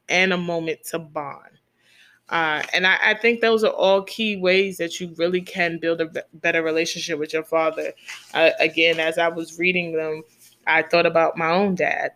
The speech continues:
<laughs> and, you know, for this Father's Day, I'm choosing to honor him because he's no longer here.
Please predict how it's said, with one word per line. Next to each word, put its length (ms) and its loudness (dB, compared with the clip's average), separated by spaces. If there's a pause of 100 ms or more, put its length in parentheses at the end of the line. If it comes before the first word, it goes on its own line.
(200)
<laughs> 220 -2
and, 460 2 (100)
you 120 -2
know, 340 -4 (200)
for 180 -2
this 300 -2
Father's 400 2
Day, 180 6
I'm 140 0
choosing 380 -6
to 140 -6
honor 300 -4
him 280 0
because 380 -2
he's 160 -6
no 120 -4
longer 320 -6
here. 460 2